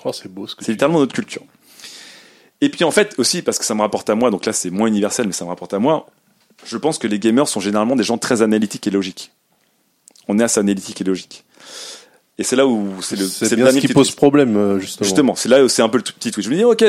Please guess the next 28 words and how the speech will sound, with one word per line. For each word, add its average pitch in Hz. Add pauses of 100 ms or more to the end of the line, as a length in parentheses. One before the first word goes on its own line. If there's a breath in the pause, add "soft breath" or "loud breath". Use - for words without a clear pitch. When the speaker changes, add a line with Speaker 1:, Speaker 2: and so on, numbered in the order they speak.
(120)
Speaker 2:
j'ai 117
le 123
portrait, 143
en 180
fait, 170
on 131
est 196
fait 392
pour -
être 117
des 117
S 104
J 107
W. 98 (640 loud breath)
Aujourd'hui, 180
si -
on 175
prend -
les 151
mécaniques 175
de 135
sexisme, 147
de 113
racisme, 113
d'homophobie 113
et 98
toute -
re-, 113